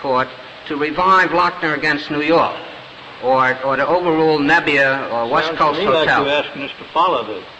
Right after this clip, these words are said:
Speaker 1: We're not asking
Speaker 2: constitutional
Speaker 1: you
Speaker 2: philosophy of that case.
Speaker 1: No, Your Honor, we are not. We are asking you to follow the philosophy of Meyer against Nebraska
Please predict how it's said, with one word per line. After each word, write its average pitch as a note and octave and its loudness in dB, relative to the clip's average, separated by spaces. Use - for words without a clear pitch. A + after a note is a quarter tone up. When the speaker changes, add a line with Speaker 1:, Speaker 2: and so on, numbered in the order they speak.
Speaker 1:
We're D3+ -2
not A#3 2
asking G3+ 2
Speaker 2:
constitutional F#3+ 0
Speaker 1:
you - -10
Speaker 2:
philosophy C3+ -2
of G2 -8
that G#2 -10
case. A#2 -8
Speaker 1:
No, F#3+ 0
Your G3 2
Honor, F#3 2
we E3+ 0
are D#3+ 0
not. F#3 0
We C#3+ -4
are C#3+ 0
asking F#3+ -2
you E3+ -2
to D3+ -4
follow F3+ 0
the C#3+ -6
philosophy D#3+ -2
of B2+ -4
Meyer E3+ 2
against D3 -4
Nebraska D3 -2